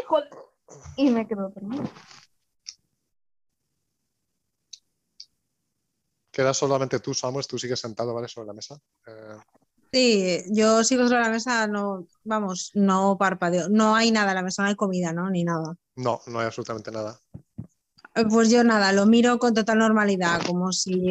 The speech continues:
Speaker 3: me estuvieran, eh, pasando algún tipo de informe logístico, o sea, como si lo viera todos los días.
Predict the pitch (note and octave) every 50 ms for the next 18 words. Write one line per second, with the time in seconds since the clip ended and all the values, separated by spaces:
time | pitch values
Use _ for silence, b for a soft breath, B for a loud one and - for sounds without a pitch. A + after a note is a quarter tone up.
0 | F#3 F#3 F#3+ F#3+ F3 - G3+ G3 G3 G3+ G3+ G#3 G3+ G3+ G3+ G3+ G3+ G3+ G3+ G3+
1 | G3+ G3 G3 G3 F#3+ G3+ G3 G3 G3 G3 F3+ - G#3 G3+ - A3 G#3 G#3 G3+ G3+
2 | G3+ G3 G3+ G3+ F#3 G#3+ F#3 G3 G3+ G3 G3 G3 G3 - - G3+ G3+ G3+ G3 G3
3 | G3 G3 - - G3 - - - F3+ - - - E3+ - F3 E3+ E3+ E3 E3+ F3
4 | - - F3+ F3+ F#3 F3+ - G3+ F#3+ F#3 F#3 G3 G3 G3+ G3 G3 F#3+ F#3 F#3 F#3
5 | F3+ F3 F3 F3 F3 F#3 - - _